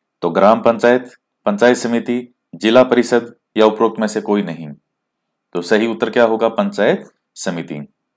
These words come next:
राजस्थान में पंचायत समिति सहित सभी पंचायती राज संस्थाओं का कार्यकाल पांच वर्ष है। वर्तमान में राजस्थान में ये दो सौ पिचानवे पंचायत समितियां कार्यशील है।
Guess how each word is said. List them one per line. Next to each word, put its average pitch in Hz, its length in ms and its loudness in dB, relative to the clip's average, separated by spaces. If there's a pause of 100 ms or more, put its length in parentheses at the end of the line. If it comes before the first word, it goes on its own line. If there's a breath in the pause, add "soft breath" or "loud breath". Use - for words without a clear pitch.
(1040)
राजस्थान 135 520 6
में 139 160 0
पंचायत 127 360 4
समिति 127 380 -2
सहित 127 260 0
सभी 120 300 0
पंचायती 117 540 4
राज 90 320 6 (480)
संस्थाओं 127 440 4
का 131 120 6
कार्यकाल 120 440 6
पांच 104 340 2
वर्ष 123 200 2
है। 135 200 -2 (680)
वर्तमान 123 480 4
में 123 140 4
राजस्थान 113 420 4
में 120 440 -2
ये 95 200 0
दो 104 180 2
सौ 117 140 -2
पिचानवे 117 420 0
पंचायत 117 360 0
समितियां 110 380 -2
कार्यशील 117 480 2
है। 110 260 -6